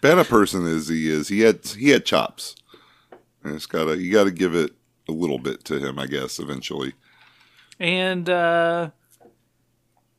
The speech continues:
Speaker 2: several other great names. Oh, Cindy Summers as Cynthia Silkthroat. I think that's important.
Speaker 1: Yeah, she's one of the leads. It's, uh,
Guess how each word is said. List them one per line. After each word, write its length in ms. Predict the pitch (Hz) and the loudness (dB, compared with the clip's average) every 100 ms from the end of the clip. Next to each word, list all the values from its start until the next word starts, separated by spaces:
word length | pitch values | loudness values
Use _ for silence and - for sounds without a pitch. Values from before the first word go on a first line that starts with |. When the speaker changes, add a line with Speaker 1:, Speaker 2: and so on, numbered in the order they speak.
| _ _ | _ _
Speaker 2:
several 460 | - 294 285 254 208 | -4 2 2 4 4
other 460 | 190 180 180 175 160 | 4 4 2 2 0
great 340 | 151 160 160 | 0 -2 0
names. 300 | 156 156 151 | -2 -4 0
Oh, 180 | 202 160 | 2 2
Cindy 400 | - 185 185 175 | 2 0 0 -2
Summers 560 | - 151 147 156 156 | -2 0 0 -4 -6
as 220 | 160 135 123 | -4 -4 -4
Cynthia 480 | - 151 139 139 | -4 -6 -6 -6
Silkthroat. 680 | 131 - 143 139 139 131 135 | -4 -2 -4 -4 -8 -6 -6
I 120 | 131 | -8
think 180 | 113 131 | -10 -10
that's 220 | 123 120 127 | -8 -10 -10
important. 600 | 123 - 127 139 160 - | -12 -8 -8 -10 -16 -6
Speaker 1:
Yeah, 240 | - 87 | 0 0
she's 220 | 80 95 90 | 0 -4 -4
one 120 | 90 | -4
of 60 | |
the 80 | 80 | -4
leads. 560 | 73 76 71 71 - - | -4 -4 -6 -8 -12 -14
It's, 300 | - - - | -12 -12 -10
uh, 220 | 67 67 | -10 -12